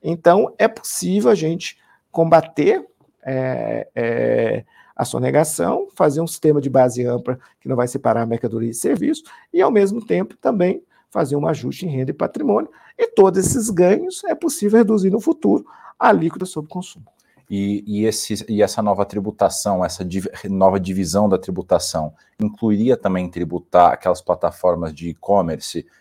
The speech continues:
Speaker 2: que recentemente tiveram compras até cinquenta dólares abatidas dos impostos?
Speaker 1: Sim.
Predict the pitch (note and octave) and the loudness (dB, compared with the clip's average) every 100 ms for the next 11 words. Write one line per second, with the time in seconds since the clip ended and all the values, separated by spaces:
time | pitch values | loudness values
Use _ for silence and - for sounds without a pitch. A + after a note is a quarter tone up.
0 | _ - E2 F2 - F#2 - F2+ F2+ E2+ | _ -8 -4 -4 -4 -6 -6 -8 -6 -8
1 | - - E2 E2 F2+ - F2+ E2+ F2 F2 | -12 -10 -2 -2 -2 -4 -6 -4 -4 -4
2 | - F#2 - F2 F2+ E2 E2+ D#2+ E2 D#2 | -2 -2 -2 -10 -10 -6 -4 0 2 2
3 | D#2+ E2+ - _ _ E3+ E3 D#3+ - F2+ | 0 -4 -8 _ _ 0 2 2 0 -8
4 | D#2 - D2 D#2 - D#2+ - - - - | -8 -10 -16 -14 -6 -6 -6 -20 -20 -20
5 | _ _ - _ _ _ _ _ - - | _ _ -20 _ _ _ _ _ -2 2
6 | G#3+ C#3 A#3+ | 4 4 0